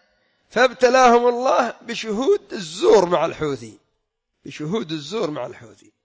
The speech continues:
وتحضيض الحوثي على صنع الصواريخ ضرب المسلمين، وحضور احتفالات الحوثي،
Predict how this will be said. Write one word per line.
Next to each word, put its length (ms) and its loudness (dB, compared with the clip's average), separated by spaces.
وتحضيض 600 2
الحوثي 520 2
على 280 4
صنع 260 0
الصواريخ 640 0
ضرب 240 -8
المسلمين، 680 -10
وحضور 1800 2
احتفالات 680 2
الحوثي، 500 -6